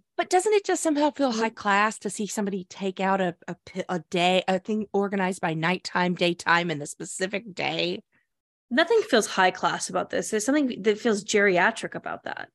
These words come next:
Speaker 1: Y-, maybe that's what it is. I think old people are classy just 'cause they've lived longer. That's it.
Speaker 2: Oh, yeah, no. I, <laughs> yeah, it doesn't, <laughs> I, I almost like, I think that my loose pills are keeping me young.
Speaker 1: It,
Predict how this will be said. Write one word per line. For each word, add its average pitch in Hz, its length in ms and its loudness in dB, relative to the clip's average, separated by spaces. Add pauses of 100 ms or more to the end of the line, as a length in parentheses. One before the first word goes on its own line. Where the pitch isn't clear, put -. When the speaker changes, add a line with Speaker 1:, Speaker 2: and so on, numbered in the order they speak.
(120)
Speaker 1:
Y-, 247 260 -8
maybe 262 300 4
that's 160 300 0
what 170 100 0
it 160 100 -4
is. 151 220 -4
I 226 60 0
think 233 180 -2
old 202 220 2
people - 260 -8
are 143 60 -4
classy - 440 -10
just - 220 -12
'cause 156 140 -6
they've 156 180 -6
lived 147 260 -6
longer. - 520 -12 (160)
That's 175 240 -10
it. 214 60 0
Speaker 2:
Oh, 180 360 2 (300)
yeah, 208 360 2
no. - 480 -2
I, 220 400 4 (240)
<laughs> - 260 -12
yeah, 208 240 6
it 208 120 2
doesn't, 226 400 2 (200)
<laughs> 226 200 4 (680)
I, 233 420 6
I 233 140 4
almost 247 360 2
like, 202 400 2
I 208 120 -4
think 254 180 -4
that 240 80 2
my 214 120 4
loose 202 300 6
pills 196 460 0 (480)
are 190 220 2
keeping 180 280 0
me 175 100 -2
young. - 300 -8 (120)
Speaker 1:
It, 285 160 -6